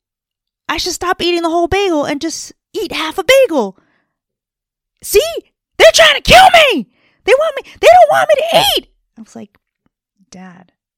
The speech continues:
that's not what she said at all. She's trying to help you. Don't you think she knows what she's talking about?" "Oh, these doctors, they're just trying to kill you." <laughs> Okay. I just,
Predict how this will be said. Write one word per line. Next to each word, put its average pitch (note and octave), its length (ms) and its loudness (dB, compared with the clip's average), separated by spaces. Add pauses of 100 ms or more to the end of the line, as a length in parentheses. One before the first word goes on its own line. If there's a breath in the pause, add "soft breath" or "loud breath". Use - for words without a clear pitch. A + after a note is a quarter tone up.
(200)
that's - 320 -20
not F3 400 -16
what - 160 -18
she F#3+ 120 -16
said F3 460 -20 (260)
at G3 220 -12
all. D#3+ 460 -16 (1300)
She's - 240 -18
trying F3 260 -20
to D#3 60 -20
help - 640 -14
you. E3 180 -12
Don't F#3+ 280 -14
you A3 100 -20
think A3+ 140 -12
she - 180 -16
knows F3+ 460 -12
what F#3+ 100 -18
she's - 220 -18
talking A3+ 340 -12
about?" A#3+ 320 -14 (460)
"Oh, F4+ 180 4
these F4+ 160 2
doctors, D4 320 -2
they're D#4+ 140 -4
just C#4+ 160 -8
trying E4+ 180 -4
to G3+ 60 -10
kill F#4 260 2
you." A3+ 320 -4
<laughs> - 40 -20 (2000 loud breath)
Okay. - 800 -20 (100)
I G3 140 -12
just, C4+ 340 -20